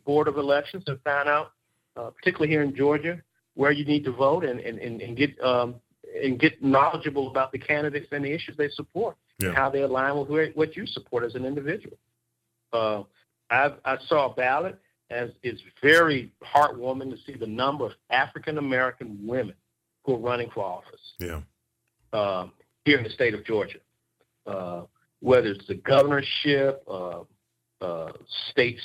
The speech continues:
Speaker 1: senators, commissioners, uh, et cetera. Um, but, but at the same time, we still need to do our research. We just can't. It's not like the old days in the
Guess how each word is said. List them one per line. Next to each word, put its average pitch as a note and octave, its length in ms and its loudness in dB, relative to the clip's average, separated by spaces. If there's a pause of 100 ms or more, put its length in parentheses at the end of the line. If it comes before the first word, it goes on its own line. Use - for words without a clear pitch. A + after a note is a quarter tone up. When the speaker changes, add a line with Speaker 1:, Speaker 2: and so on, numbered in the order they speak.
(140)
Speaker 1:
senators, C#3 840 2
commissioners, C3+ 1120 0 (480)
uh, G2 340 -4
et A2+ 80 -8 (160)
cetera. A#2+ 380 4 (240)
Um, G2+ 420 -8 (380)
but, C3+ 120 0 (180)
but C#3 100 2
at C#3+ 120 2
the C3+ 140 -14
same D#3 240 4
time, D3+ 340 4
we A#2+ 120 -12
still D#3 320 -2
need C#3 180 -4
to C3 60 -14
do B2+ 160 -2
our A#2 120 0
research. A#2 480 -8
We A2 100 -8
just C3+ 240 -4
can't. C#3+ 220 2 (320)
It's A#2 120 -4
not F3 160 4
like F3 180 4
the D3 100 -2
old D#3 260 0
days C#3+ 260 -2
in B2+ 60 -10
the A2+ 80 -12